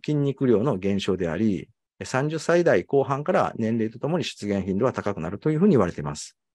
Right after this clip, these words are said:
我が国においては、六十五、六十五歳以上で、えー、十五パーセント程度がサルコペ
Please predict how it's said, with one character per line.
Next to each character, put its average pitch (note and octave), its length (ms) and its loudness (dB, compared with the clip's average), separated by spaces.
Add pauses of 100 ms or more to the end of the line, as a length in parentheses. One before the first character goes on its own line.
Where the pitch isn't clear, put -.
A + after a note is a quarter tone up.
(840)
我 G3 100 6
が F3+ 80 6
国 C#3+ 160 4
に B2+ 60 6
お B2+ 100 6
い B2+ 40 2
て D3 80 2
は、 C#3+ 260 6 (180)
六 D3 220 -6
十 - 20 -6
五、 E3+ 240 0
六 D#3+ 220 -2
十 E3 180 -2
五 E3 120 2
歳 D#3 220 2
以 D3 40 0
上 G#2 380 -2
で、 C3 420 4 (220)
え F2 400 -4
ー、 G2 40 -8
十 F3 160 4
五 E3+ 100 2
パ E3 120 4
ー - 20 -2
セ D#3 140 2
ン D3 80 -2
ト D3+ 160 2
程 A#2 80 4
度 - 180 -6 (280)
が D#3+ 220 0
サ G#2 120 -6
ル G#2 80 -4
コ - 120 -6
ペ A2 280 0